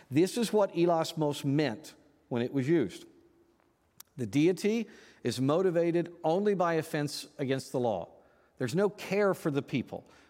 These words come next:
The law is broken, therefore the deity is angry. Secondly, who initiates propitiation? Who does?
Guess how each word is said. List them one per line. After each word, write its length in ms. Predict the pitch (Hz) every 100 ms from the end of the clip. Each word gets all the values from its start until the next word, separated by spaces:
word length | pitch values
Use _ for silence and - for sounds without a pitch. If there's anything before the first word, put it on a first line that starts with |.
| -
The 160 | 117
law 300 | 117 135 196
is 100 | 233
broken, 540 | - 175 160 165 147 143 - _ _ -
therefore 440 | 117 156 - 156
the 120 | 139
deity 320 | 127 135 135 135
is 100 | 117
angry. 340 | 113 87 85 - _ _ -
Secondly, 540 | - 196 180 123 90 - - _ _ _
who 200 | - 226
initiates 540 | 240 214 202 202 170 -
propitiation? 840 | 175 156 160 - 135 117 - 87 - _ _ _ _ _ _ _ _ _ -
Who 100 | 175
does? 340 | 131 98 -